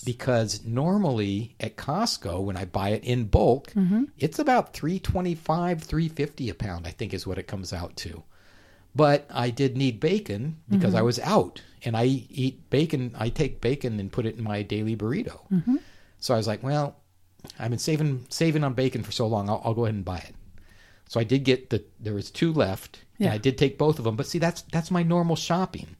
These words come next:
Speaker 2: Right.
Speaker 1: I normally get, actually from Costco, I think I get three pounds. I, I'm trying to think of how they package it up, but, you know, so I'm used to getting two or three pounds of bacon. So I didn't feel like, even though I was taking the last two,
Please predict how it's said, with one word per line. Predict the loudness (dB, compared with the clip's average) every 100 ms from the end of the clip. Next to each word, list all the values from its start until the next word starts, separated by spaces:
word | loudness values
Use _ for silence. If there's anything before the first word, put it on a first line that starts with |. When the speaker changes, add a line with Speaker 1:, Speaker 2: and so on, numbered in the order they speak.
| -4 2
Speaker 2:
Right. | 2 2
Speaker 1:
I | 2
normally | 4 4 4
get, | 4 2 0 -10 -16 -6
actually | -4 -2
from | -2 -4
Costco, | -4 -2 -2 -2 -4 -4
I |
think | -6 -6
I | -4
get | -2 -4 -4
three | -12 -4 0 0
pounds. | -2 -4 -4 -6 -10 -14 -20 _ _ -20 -20
I, | -20 -18
I'm | -12
trying | -4 -4
to |
think | -2 -2
of |
how | -2
they | -2 -4 -8 _ -4
package | -2 -2 -6
it | -4
up, | -4 -4
but, | -6
you | -4 -6
know, | -8 -10 -18 -20 -20
so | -4 0
I'm | 2
used | 0
to | 0
getting | 0 0
two | 0 0
or |
three | 2 0
pounds | 0 -2 -4
of | -6
bacon. | -6 -6 -8 -6
So | 0
I |
didn't | 0 -2
feel | -2 0
like, | 2 0 -2 -18 -20 -14 -4
even | 0
though | 0
I |
was | 0
taking | 0 -2 -2
the | -2
last | 0 0 -2 -6
two, | 0 6 6 6 0